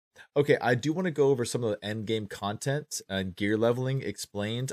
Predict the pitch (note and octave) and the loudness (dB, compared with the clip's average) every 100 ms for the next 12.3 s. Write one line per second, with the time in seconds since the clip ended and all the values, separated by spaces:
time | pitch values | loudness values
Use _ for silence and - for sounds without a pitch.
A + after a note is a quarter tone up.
0 | - A#2 D3+ D#3 D3 B2 G#2+ A#2+ A#2 B2 | -4 -2 -2 -2 -2 -2 -4 -2 -2 -2
1 | G#2+ G#2 A2 B2 C3 D3 E3 C3+ G2+ G2+ | -4 0 0 2 2 4 4 6 6 6
2 | G#2+ A2 G#2+ F#2+ G2+ G2 G#2+ - A#2 A#2 | 4 0 -2 2 2 4 2 2 -2 0
3 | B2 B2+ B2+ B2+ A#2 A2+ G2+ G#2+ G#2 F2+ | 2 2 2 2 2 2 4 4 2 2
4 | G2 - G2 - G2+ C3 D3+ F3 D#3 C3+ | 2 0 -8 -6 -2 0 0 2 0 -2
5 | C3 - G#2+ A#2+ A2 G#2+ G#2+ B2+ C3+ C3 | -6 -8 -6 -4 -2 -2 0 0 0 -2
6 | - A#2 A2+ G2 G2 F#2+ - G2+ - G2 | -2 -2 0 2 4 2 0 -4 0 0
7 | G2+ A2 A2 - F#2+ G2 G2 G2 G#2 G2 | 2 0 0 0 0 2 2 2 -2 -2
8 | F2 G2 G#2 A2 - A#2 - B2+ A#2+ A2 | -2 -2 4 4 2 -4 0 0 2 0
9 | A2 G#2+ G2+ F#2 F#2+ F#2+ F2+ F2 E2+ - | 0 0 0 2 2 0 0 -2 -2 -2
10 | C#2+ C#2 C#2+ - - - - F#2+ A2 G#2+ | -6 -6 -8 -8 -8 -6 0 0 2 0
11 | A2 A2 A#2 B2 B2+ - A#2+ C3 C3 - | 2 2 2 0 -2 -2 -6 -2 -2 -2
12 | C#3 C3+ C3+ | -4 -2 -4